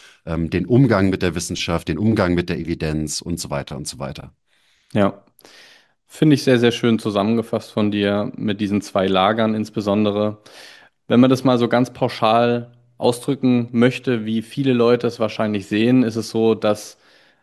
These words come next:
Speaker 2: ihr nicht in Anführungsstrichen evidence-based seid und ich zum Beispiel evidence-based bin, was schon mal komplett Quatsch ist. Aber genau dafür sind diese Gespräche da, damit man da mal mehr Kontext liefern kann.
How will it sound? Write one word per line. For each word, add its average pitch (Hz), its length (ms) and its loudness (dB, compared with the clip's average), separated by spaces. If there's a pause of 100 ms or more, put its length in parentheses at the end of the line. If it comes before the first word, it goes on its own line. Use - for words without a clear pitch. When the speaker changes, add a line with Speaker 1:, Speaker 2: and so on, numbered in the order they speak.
(280)
Speaker 2:
ihr 160 420 4 (320)
nicht 143 640 4
in 147 160 0
Anführungsstrichen 147 800 0
evidence-based 135 840 0
seid 131 440 -2 (120)
und 117 460 -2 (340)
ich - 260 -2
zum 123 160 2
Beispiel 110 380 2
evidence-based 110 760 -2
bin, 135 340 4 (560)
was 110 480 -4 (360)
schon - 300 2
mal 113 240 4 (360)
komplett 120 540 0
Quatsch 117 380 -6
ist. - 340 -18 (460)
Aber 113 540 0 (420)
genau 139 380 6
dafür 123 800 2
sind 117 260 -2
diese 117 220 -2
Gespräche 117 560 -4
da, 110 280 0
damit 110 380 -2
man 107 300 -4
da 107 200 -2
mal 107 180 0
mehr 104 200 -2
Kontext 110 560 -6
liefern 107 420 -2
kann. 113 400 -2